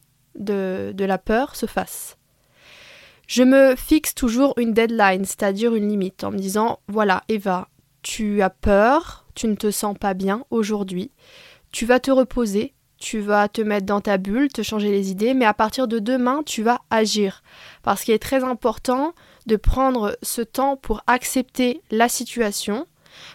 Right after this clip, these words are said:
pour, euh, confronter cette peur, y faire face,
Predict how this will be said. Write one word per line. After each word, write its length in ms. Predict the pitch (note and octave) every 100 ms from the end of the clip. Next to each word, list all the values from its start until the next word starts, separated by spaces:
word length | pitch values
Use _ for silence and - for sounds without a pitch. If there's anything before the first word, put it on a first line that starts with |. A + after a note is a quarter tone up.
| _
pour, 420 | - B3 B3+ A#3 -
euh, 460 | A3+ G#3+ G#3 G#3 G#3 - - G#3
confronter 540 | - E4+ - D4+ C#4 C4+
cette 260 | B3 A3
peur, 440 | - G3+ C#4 - _ A3
y 100 | A3+
faire 280 | A#3+ A3
face, 640 | - F#3+ A3 - - -